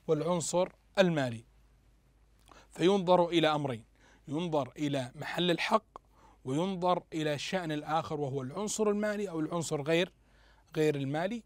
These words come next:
كما هو في مثال جانب تأليف الكتاب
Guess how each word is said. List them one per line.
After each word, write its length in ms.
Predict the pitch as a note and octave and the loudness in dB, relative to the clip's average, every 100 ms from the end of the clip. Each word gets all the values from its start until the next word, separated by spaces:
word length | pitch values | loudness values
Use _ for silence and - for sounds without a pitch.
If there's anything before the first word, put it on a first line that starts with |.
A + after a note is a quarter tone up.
| - | -4
كما 320 | A3 F#3+ E3 | -2 0 0
هو 460 | D3 D3 D3 E3+ - C#3+ C#3 | -2 -4 -4 -6 -8 -10 -10
في 140 | E3 | -8
مثال 640 | D3 D3 C#3+ D#3+ D3 C#3+ D3 - - - - | -6 -6 -4 -2 -2 -4 -6 -14 -20 -20 -12
جانب 800 | C#3+ C3 D3+ C#3+ C#3 C3 C3+ C#3+ - | -8 -2 -2 0 -4 -4 -6 -8 -10
تأليف 380 | - C#3 C#3+ C3 | -14 -8 -8 -8
الكتاب 420 | C3 - B2 A#2 | -10 -10 -12 -14